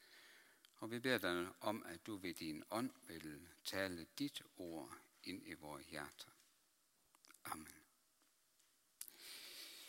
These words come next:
Salme enogtyve, vers syv,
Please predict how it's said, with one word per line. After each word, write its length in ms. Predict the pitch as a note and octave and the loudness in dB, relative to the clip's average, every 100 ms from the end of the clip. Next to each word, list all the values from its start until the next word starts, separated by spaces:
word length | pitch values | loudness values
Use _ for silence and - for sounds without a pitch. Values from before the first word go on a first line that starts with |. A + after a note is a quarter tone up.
| - - - - - - - - - - - - - - - - - - - - | -12 -12 -14 -14 -16 -16 -16 -14 -16 -16 -20 -20 -20 -18 -14 -12 -14 -14 -18 6
Salme 360 | - C3+ C#3 D#3 | 12 12 12 12
enogtyve, 560 | G3+ F#3+ C3+ F#3+ F3+ | 10 12 12 12 12
vers 160 | A#2+ A#2 | 12 12
syv, 300 | - B3 | 12 12